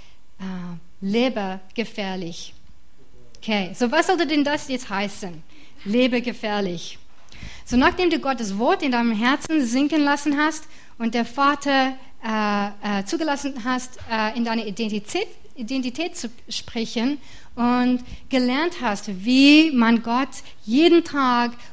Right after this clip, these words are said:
unter alle, allen Umständen loben kann, ähm, ist der nächste Schritt, dass du Lust bekommst, deinen Feind zu besiegen.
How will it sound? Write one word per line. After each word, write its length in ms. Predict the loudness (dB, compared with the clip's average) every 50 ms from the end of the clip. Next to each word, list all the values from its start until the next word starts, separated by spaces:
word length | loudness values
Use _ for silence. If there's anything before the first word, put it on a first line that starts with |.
| -6 -2
unter 260 | -2 -2 -2 -2 0
alle, 260 | 2 4 4 4 4 2 -2 -10 -6 -4
allen 260 | -2 0 2 0 2
Umständen 760 | 2 4 2 2 2 0 -2 0 2 2 2 2 0 -2 0
loben 380 | 0 2 2 4 6 8 6 6
kann, 420 | 6 2 0 2 2 0 0 -2 -4 -8 -12 -12 -12 -12 -8 -6
ähm, 520 | -4 0 0 2 2 2 2 2 0 0 -2 -6 -6 -4
ist 200 | -4 -2 0 2
der 80 | 4
nächste 400 | 4 4 4 2 0 -2 -2 -2
Schritt, 560 | -2 -4 -2 0 0 0 0 -2 -6 -10 -12 -12 -12 -10 -8
dass 160 | -6 -6 -2
du 100 | 0 2
Lust 380 | 4 4 4 4 4 2 0 -2
bekommst, 720 | -4 -4 -2 -2 -2 0 0 -2 -2 -4 -6 -8 -10 -12 -12 -8 -4
deinen 220 | 0 4 4 4 4
Feind 480 | 4 4 2 2 2 2 -2 -4 -6 -10 -14 -10 -2
zu 160 | 2 2 4
besiegen. 720 | 6 4 4 4 4 4 4 4 2 0 -2 -2 -6